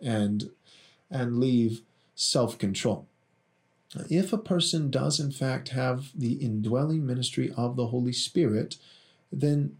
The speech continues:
then we will be able to varying degrees based off of sanctification and maturity, we will be able to detect, to,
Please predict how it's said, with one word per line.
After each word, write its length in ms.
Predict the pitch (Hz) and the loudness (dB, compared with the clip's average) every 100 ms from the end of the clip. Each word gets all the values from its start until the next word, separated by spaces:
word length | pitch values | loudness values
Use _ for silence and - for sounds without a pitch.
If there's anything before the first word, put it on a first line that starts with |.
| - | -2
then 200 | 147 131 | 2 4
we 140 | 156 | 4
will 140 | 165 | 4
be 340 | 143 151 135 180 | 4 4 4 4
able 260 | 147 113 135 | 4 2 2
to 200 | 147 120 | 0 2
varying 360 | 120 131 170 | 0 0 -2
degrees 500 | 190 165 113 120 143 | -2 0 0 0 0
based 320 | 131 139 160 | -2 -2 -2
off 200 | 160 156 | -4 -4
of 120 | 170 151 | -4 -4
sanctification 1000 | - 131 143 180 175 139 135 151 151 | -2 -2 -2 -2 -2 -2 -2 -2 -4
and 320 | 151 123 143 160 | -4 -4 -2 -2
maturity, 640 | 156 - 202 175 120 120 | -2 -2 2 4 4 2
we 180 | 127 143 | 2 2
will 160 | 165 | 2
be 240 | 151 156 139 | 0 -2 0
able 320 | 143 147 147 | 2 2 0
to 160 | 147 131 | 0 -2
detect, 840 | 127 123 - 196 131 - - - | -2 -4 -4 -2 -2 -4 -10 -6
to, 280 | - 135 | -2 0